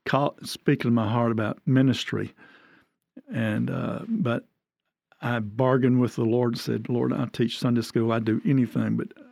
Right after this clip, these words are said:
I have this speech problem, and I, I'm just not,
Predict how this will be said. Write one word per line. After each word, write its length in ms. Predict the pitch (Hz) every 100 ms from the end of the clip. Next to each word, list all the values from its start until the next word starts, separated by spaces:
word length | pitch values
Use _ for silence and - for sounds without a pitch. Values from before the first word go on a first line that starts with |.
| 247 _ _ _ -
I 120 | 110
have 180 | 120 110
this 140 | 113
speech 400 | - - 139 -
problem, 480 | - 131 123 123 123
and 140 | 104 104 - - _ _ _ _ -
I, 180 | 117 107 214 - _ _ _ _ _ _ _ _ -
I'm 200 | 120 110
just 240 | 117 -
not, 260 | 127 117 -